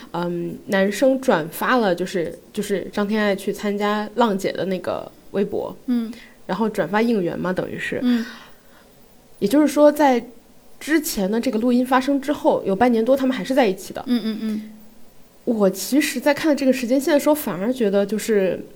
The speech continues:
Speaker 1: 嗯，我觉得做得好。就是一方面，我觉得张天爱当时，因为有的女生她可能就是相对来说比较温柔，我觉得没有办法，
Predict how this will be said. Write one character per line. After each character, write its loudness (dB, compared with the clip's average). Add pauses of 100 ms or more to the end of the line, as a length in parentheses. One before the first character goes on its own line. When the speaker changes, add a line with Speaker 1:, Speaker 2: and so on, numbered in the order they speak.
(120)
Speaker 1:
嗯， 0 (680)
我 2
觉 2
得 4
做 4
得 4
好。 -6 (320)
就 -2
是 0
一 2
方 2
面， 6
我 2
觉 -2
得 0
张 0
天 2
爱 4
当 2
时， -4
因 0
为 0
有 2
的 4
女 4
生 -2
她 -2
可 -6
能 -2
就 0
是 -4
相 -2
对 4
来 2
说 -2
比 -6
较 2
温 0
柔， 2
我 -2
觉 0
得 2
没 2
有 2
办 0
法， -4